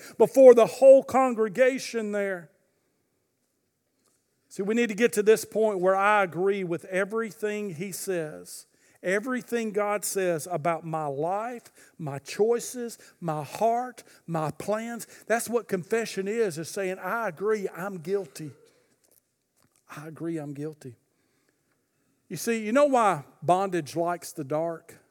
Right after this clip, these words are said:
Bondage likes the dark because in the darkness you can't see that your chains are already broken.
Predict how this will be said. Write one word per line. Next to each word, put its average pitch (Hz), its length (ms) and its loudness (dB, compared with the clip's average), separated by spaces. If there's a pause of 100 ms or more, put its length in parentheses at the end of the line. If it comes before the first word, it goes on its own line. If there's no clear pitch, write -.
(2500)
Bondage 190 500 0
likes 190 400 -2
the 151 140 -10
dark 160 600 -4 (1400)
because 170 540 0
in 185 200 -4
the 170 100 -2
darkness 165 560 -2
you 170 80 -12
can't 165 260 -8
see 180 240 -4
that 143 180 -10
your 139 80 -10
chains 151 380 -8
are 139 100 -6
already 131 380 -6
broken. 117 540 -10